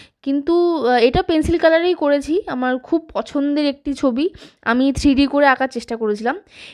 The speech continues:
এটি হচ্ছে আমার হাজব্যান্ডের, আহ, খুবই আদরের পোষ্য, ওর নাম ভুতু, ও এখন আর আমাদের মধ্যে নেই। আমি, আহ, ওর একটি ছবি আঁকার চেষ্টা করেছিলাম। আমি ফোকাস করেছিলাম চোখের ব্যা-, আহ, ওপরে,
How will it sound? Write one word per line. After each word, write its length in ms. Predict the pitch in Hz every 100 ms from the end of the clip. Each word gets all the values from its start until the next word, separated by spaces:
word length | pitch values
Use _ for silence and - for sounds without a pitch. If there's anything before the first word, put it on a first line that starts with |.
| _
এটি 280 | 254 262 330
হচ্ছে 420 | 302 269 - 302
আমার 380 | 285 247 254 269
হাজব্যান্ডের, 880 | 262 233 214 247 247 247 269 285 262
আহ, 180 | 214 214 214 _ _ - _
খুবই 280 | - 294 320
আদরের 460 | 277 233 233 262 262
পোষ্য, 500 | 240 233 - 262 320 _ - - _
ওর 100 | 226
নাম 260 | 226 233 240
ভুতু, 440 | 220 233 262 349 - -
ও 180 | 226 226
এখন 360 | 208 - 233
আর 140 | 233 226
আমাদের 340 | 220 214 220
মধ্যে 300 | 220 214 233
নেই। 320 | 220 240 381 - - -
আমি, 640 | 226 226 233 240 240 233
আহ, 200 | 220 214 -
ওর 260 | - 269 262
একটি 320 | 254 - 269
ছবি 360 | - 240 247
আঁকার 260 | 240 214 233
চেষ্টা 340 | 233 233 254
করেছিলাম। 500 | 226 220 214 233 262
আমি 180 | 247 254
ফোকাস 360 | 254 269 269 -
করেছিলাম 440 | 285 269 277 294
চোখের 420 | 285 233 277 269
ব্যা-, 220 | 240 233 -
আহ, 300 | 220 220 226
ওপরে, 360 | 226 220 254